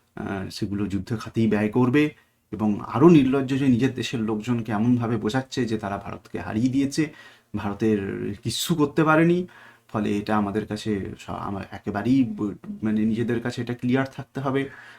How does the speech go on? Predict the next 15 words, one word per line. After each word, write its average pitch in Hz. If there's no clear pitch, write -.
আহ, 98
অন্তত 107
আমাকে 107
যদি 104
একটু 113
বিশ্বাস 139
করো 131
যে 123
না, 107
ভারতের 98
প্রায় 95
কিছুই -
ক্ষতি 135
করতে 139
পারেনি, 135